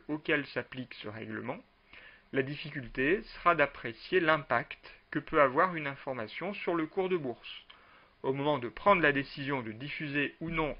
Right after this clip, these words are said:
un communiqué, il faut savoir qu'en cas de problème, l'effet de l'événement sera apprécié a posteriori par l'A M F. Alors, parmi les événements pouvant donner lieu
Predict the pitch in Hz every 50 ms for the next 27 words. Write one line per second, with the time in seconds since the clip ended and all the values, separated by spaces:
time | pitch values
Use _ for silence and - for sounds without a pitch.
0 | - - 123 123 - - 120 120 117 113 110 107 - - 131 143 175 240 - -
1 | - - - - _ _ - 135 127 - - 147 - - 156 131 113 117 110 117
2 | 151 - - - - 143 135 - 156 135 120 110 - - - - 156 131 123 110
3 | 113 131 160 185 - - - - - - - 131 143 175 185 185 - - 185 170
4 | 147 143 135 131 127 117 117 113 117 139 180 190 - - - - 151 143 139 -
5 | - - 123 120 - - - 190 214 - - - 135 131 - - 226 220 190 -
6 | - 208 185 180 170 180 170 139 123 110 - - - - - 120 110 110 113 110
7 | 113 110 110 107 101 - - - - - - _ _ _ _ _ _ _ _ _
8 | _ _ _ - - - - - - - - _ _ _ - - 113 113 - 175
9 | 180 185 190 185 160 156 143 151 139 147 143 139 143 143 139 131 120 - - -
10 | - 131 127 123 120 117 143 165 165 165 160 156 147 143 147 147 147 135 123